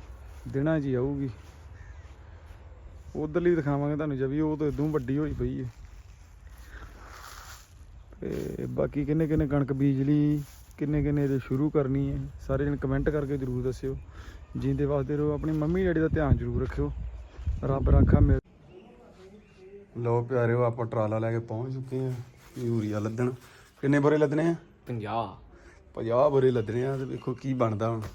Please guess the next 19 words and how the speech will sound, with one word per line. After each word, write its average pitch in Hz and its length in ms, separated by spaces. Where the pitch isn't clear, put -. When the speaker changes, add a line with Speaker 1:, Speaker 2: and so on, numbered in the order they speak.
Speaker 1:
ਲਾਦੇ 120 400
ਆ, 139 80
ਦੋਵੇਂ 143 240
ਪਿਓ 175 220
ਪੁੱਤ 135 220
ਪਹੁੰਚ 147 280
ਚੁੱਕੇ 156 180
ਆ। 156 100
ਯੂਰੀਆ 131 300
ਤੇ 139 160
ਬਹੁਤ 139 300
ਆ। 143 80
ਚਲੋ 123 240
ਲਾਦੇ 120 380
ਆ, 120 60
ਕਰਦੇ 110 380
ਆ 107 60
ਲਦਾਈ 110 340
ਸ਼ੁਰੂ। 101 280